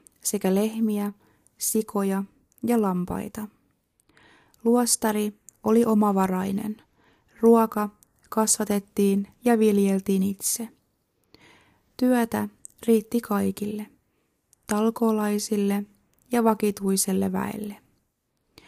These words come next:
Irmeli piti kovasti luostarissa olosta ja työskentelystä, minkä vuoksi hän oli halunnut tulla sinne seuraavanakin kesänä.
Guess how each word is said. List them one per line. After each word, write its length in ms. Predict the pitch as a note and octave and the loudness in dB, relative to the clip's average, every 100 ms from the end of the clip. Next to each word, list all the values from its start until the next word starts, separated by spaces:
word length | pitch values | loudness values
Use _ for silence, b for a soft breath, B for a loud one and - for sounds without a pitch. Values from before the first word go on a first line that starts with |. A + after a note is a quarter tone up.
| b b b b b | b b b b b
Irmeli 560 | A#3 B3+ B3 A3+ G#3+ A3 - _ - | 0 2 4 4 2 -2 -8 _ -2
piti 260 | A3 G#3+ | 0 0
kovasti 760 | G#3 A3+ A3 G#3 - - G3+ G3+ _ | 2 0 2 0 0 0 -2 -2 _
luostarissa 840 | A3+ A3 G#3+ - G3+ F#3+ - - F#3+ - - | 2 4 2 -2 -2 -2 -2 -2 -4 -4 -4
olosta 580 | A3+ A3+ G#3+ - G#3 G#3 b b b - | 0 2 2 0 -2 -4 b b b 0
ja 140 | A#3 | 2
työskentelystä, 1200 | A3+ G3 G3 F#3 - G3+ G3+ G3+ G#3 - - G#3+ G#3 _ _ - B B B B B - | 2 0 2 0 0 -2 -2 -4 -4 -6 -6 -8 -10 _ _ -20 B B B B B 2
minkä 360 | A3+ G#3+ G3+ F#3+ | 4 4 4 2
vuoksi 640 | G#3+ A3 A3 - A3 G#3 - b b b | 4 2 2 0 0 -2 -8 b b b
hän 400 | - G#3+ A3+ A3+ _ - - | 0 4 4 2 _ -10 2
oli 180 | A3 A3+ | 4 4
halunnut 480 | G#3+ G#3 G#3 G#3+ - | 4 4 4 2 0
tulla 400 | G3+ F#3+ F#3+ F#3+ F#3+ _ - | 2 2 2 0 -4 _ -8
sinne 400 | - - G3 G#3 | -2 2 4 4
seuraavanakin 1040 | A#3+ - G#3+ G3+ G3 G3 F#3 F#3 F#3 F#3 F#3 | 2 2 2 4 4 4 2 0 0 -2 -2
kesänä. 520 | G3 - G#3+ G#3+ | -2 -4 -4 -8